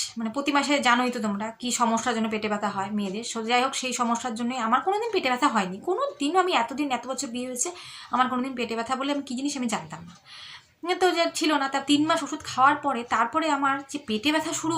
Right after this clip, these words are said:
হলো, অসহ্য পেটে ব্যথা, মানে কিছুতেই কমছে না। মেডিসিনটা খাওয়ার পরেও আমার পেটে ব্যথা কিছুতেই কমছে না। ডাক্তার বললো, ডাক্তার বললো, "ঠিক হয়ে যাবে, ঠিক হয়ে যাবে", এরকম বললো। তো তারপরে আমি, উম, শিলিগুড়ির একজন গাইনোর, উম, খোঁজ পেলাম, আমার ভাই আমাকে খোঁজ দিল। তো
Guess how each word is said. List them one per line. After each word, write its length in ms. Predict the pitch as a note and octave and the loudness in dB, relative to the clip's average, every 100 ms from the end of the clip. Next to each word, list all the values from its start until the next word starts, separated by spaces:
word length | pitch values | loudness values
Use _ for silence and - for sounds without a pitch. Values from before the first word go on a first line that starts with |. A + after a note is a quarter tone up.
| C#4 | 0
হলো, 160 | A#3 C#4+ - | -2 -4 -6
অসহ্য 380 | - - D4 D4 E4+ | -10 2 2 2 0
পেটে 160 | C#4+ G#3 | 0 -2
ব্যথা, 260 | F3 - F3+ - - - - - | -4 -8 -14 -16 -20 -20 -20 -6
মানে 120 | D4 E4+ | -2 0
কিছুতেই 320 | D4 F4+ F#4+ F#4 | 2 4 4 6
কমছে 260 | D4+ A#3+ A#3+ | 4 2 0
না। 60 | G3+ F#3 | -2 0
মেডিসিনটা 420 | A3 C4 C#4+ D#4 D#4+ | -2 -2 -6 -2 -2
খাওয়ার 200 | - B3 C4+ | 4 4 4
পরেও 160 | E4 | 4
আমার 120 | E4+ B3 | 4 2
পেটে 140 | A3+ | 2
ব্যথা 200 | D4+ D#4+ F#4 | 2 2 0
কিছুতেই 280 | F4+ F4+ E4+ | 2 4 4
কমছে 220 | D#4 D4 | 2 -2
না। 80 | C#4 B3+ | 2 0
ডাক্তার 180 | B3+ D#4+ | 2 0
বললো, 120 | F4+ | 2
ডাক্তার 240 | F#4 - E4 | 2 4 2
বললো, 140 | G4 B4 | 2 4
"ঠিক 100 | C#4+ A#3+ | 4 4
হয়ে 120 | G3+ | 2
যাবে, 120 | E3 F3 | -2 -4
ঠিক 100 | C4+ A#3+ | -4 0
হয়ে 140 | A3 F3+ | 0 0
যাবে", 120 | D#3+ | -2
এরকম 200 | G#3 A#3 G#3 | -2 2 2
বললো। 280 | F3+ E3 F#3 - - - - - - - | 0 -4 -10 -12 -16 -14 -14 -12 -14 -4
তো 80 | F4 | 0
তারপরে 460 | E4+ B3 B3+ D4+ F#4+ | 6 6 8 6 6
আমি, 220 | D4 B3 B3 | 6 4 2
উম, 320 | A3 A3 G#3+ | 0 0 0
শিলিগুড়ির 480 | - A#3+ B3+ D4+ D4+ | -2 -4 -2 2 2
একজন 180 | A3 A#3+ | 2 0
গাইনোর, 320 | A3 G#3 A3+ G#3+ F#3 | 2 2 2 -4 -6
উম, 200 | F#3 F#3+ F#3+ | -6 -8 -6
খোঁজ 140 | - - - | -2 -2 0
পেলাম, 220 | A3 D#4+ F#4+ | -2 -2 0
আমার 160 | G#3+ G#3 - _ _ _ _ _ _ - - A3 | 0 0 -6 _ _ _ _ _ _ -14 -4 0
ভাই 280 | G3+ A3 A#3 | 4 4 4
আমাকে 160 | G#3+ A#3 | 4 0
খোঁজ 200 | A3+ G3+ | -2 -2
দিল। 160 | G3+ A#3 A#4 - - - | -2 -2 -4 -8 -18 -18
তো 60 | - | -6